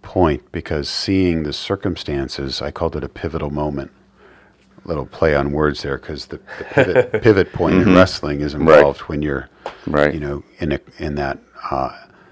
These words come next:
Speaker 1: aggressive stance, that crouch. But at, at this pivotal moment in Jacob's life, where he is, as Tim put it,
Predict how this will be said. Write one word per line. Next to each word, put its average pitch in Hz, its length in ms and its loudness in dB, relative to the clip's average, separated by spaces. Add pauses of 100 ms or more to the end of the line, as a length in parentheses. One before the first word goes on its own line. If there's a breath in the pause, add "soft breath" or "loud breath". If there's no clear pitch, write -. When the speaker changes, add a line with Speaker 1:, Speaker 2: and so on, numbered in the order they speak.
(200 soft breath)
Speaker 1:
aggressive 76 640 -4
stance, - 760 -8
that 67 200 -12
crouch. - 640 -4 (920 soft breath)
But 78 280 2
at, 85 220 -6
at - 160 -10
this 82 120 -4
pivotal 90 480 0
moment 80 400 2
in 69 120 -4
Jacob's 73 500 -6
life, 78 600 -6 (1000 soft breath)
where 73 360 0
he 80 500 -4
is, 71 440 -2 (1300)
as 92 160 -2
Tim 85 300 2
put 78 180 0
it, 76 200 -2